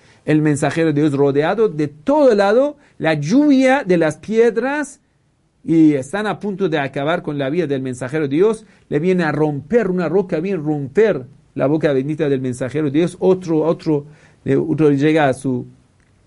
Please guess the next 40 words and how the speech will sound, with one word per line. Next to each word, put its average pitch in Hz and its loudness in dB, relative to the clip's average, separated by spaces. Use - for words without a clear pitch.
eh, 127 0
casco 151 -2
y 135 -2
le 127 2
va 147 0
a 160 0
romper 147 -2
la 127 -8
cabeza, 165 -2
así, 247 -4
rodeado 170 0
por 175 -2
todo 226 2
lado, 285 2
y 190 2
ellos, 285 0
eh, 160 4
no 214 0
se 262 -2
atreven 240 -2
a 190 0
acercarse 170 -4
a 139 -14
hacer 170 -8
una, 160 -8
eh, 135 -4
batalla 156 -6
cara 165 -2
a 131 -6
cara 160 -2
al 135 -2
mensajero 127 -6
de - 0
Dios, 208 -2
porque 127 -8
ese 120 -6
hombre 160 0
es 147 -8
tan 143 -6
valiente. 127 -6